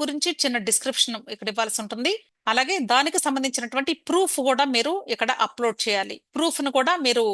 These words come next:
అంటే ఫోటో తీసి జేపీఈ ఫార్మాట్ లేదా పీడీఎఫ్ లోనైనా సరే మీరు అప్‌లోడ్ చేయొచ్చు. ఒకవేళ మీరు అవసరమైతే ఫర్దర్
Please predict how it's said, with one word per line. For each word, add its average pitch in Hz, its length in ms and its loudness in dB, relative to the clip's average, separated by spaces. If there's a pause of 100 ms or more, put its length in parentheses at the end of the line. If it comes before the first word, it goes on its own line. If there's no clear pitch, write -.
(340)
అంటే 226 140 -2 (100)
ఫోటో 240 220 2 (100)
తీసి 330 280 0 (440)
జేపీఈ 226 360 0
ఫార్మాట్ 233 440 0
లేదా 220 160 -2 (100)
పీడీఎఫ్ 233 400 0
లోనైనా 214 320 0 (100)
సరే 247 160 0 (120)
మీరు 220 140 -2 (120)
అప్‌లోడ్ 220 320 -2
చేయొచ్చు. 190 320 -4 (420)
ఒకవేళ 294 300 0 (140)
మీరు 254 140 0 (100)
అవసరమైతే 240 580 0 (280)
ఫర్దర్ 247 300 2